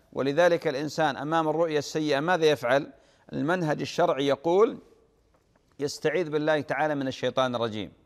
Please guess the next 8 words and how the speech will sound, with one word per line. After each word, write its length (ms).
ثم 160
يستعيذ 500
بالله 260
تعالى 360
من 120
شر 340
هذه 300
الرؤيا، 440